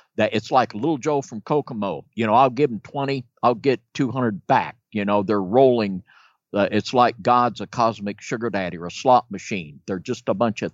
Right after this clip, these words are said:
thieves is what they are. So no, if you give your money to a thief and a liar, you've got your reward right there. Your vain expectation of some riches that you're gonna get. That's just like Ananias and Sapphira.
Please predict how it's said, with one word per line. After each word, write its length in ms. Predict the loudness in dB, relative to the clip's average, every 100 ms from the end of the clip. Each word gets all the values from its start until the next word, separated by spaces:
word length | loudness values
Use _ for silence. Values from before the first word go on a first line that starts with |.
| 2
thieves 360 | 2 2 -4
is 160 | -8 -2
what 240 | 0 2
they 120 | 0 2
are. 300 | 4 2 -2 -10 -20 -10
So 260 | 2 4
no, 600 | 4 2 4 6 4 2 -6 -20 _ _
if 220 | -2 -2
you 140 | -4 -6
give 420 | 2 2 2 -2
your 160 | -2 -2
money 520 | 0 0 -2 -4 -10 _
to 140 | 0 0
a 40 |
thief 400 | 0 -2 -4 -4
and 80 | -2
a 60 | 0
liar, 360 | 2 4 4
you've 320 | 2 0 -4
got 300 | 2 2 2
your 100 | -4
reward 520 | -6 -6 -2 0 0 2
right 220 | 0 0 _
there. 300 | 0 0 -6 -20 -20 -20 _
Your 260 | 2 2 2
vain 400 | -2 -2 0 -2
expectation 920 | -4 -2 -4 -4 -2 -2 -2 -8 -8
of 160 | -8 -10
some 440 | -8 -6 -4 -4 -2
riches 460 | -2 -2 -10 -6
that 120 | -8 -4
you're 180 | -4 -2
gonna 240 | -4 -6
get. 300 | -6 -6 -4
That's 200 | 0 0
just 280 | -2 -10 -4
like 260 | -2 -2 -4
Ananias 600 | -6 -6 -6 -6 -6 -8
and 160 | -12 -10
Sapphira. 640 | -14 -4 -2 -2 -4 -10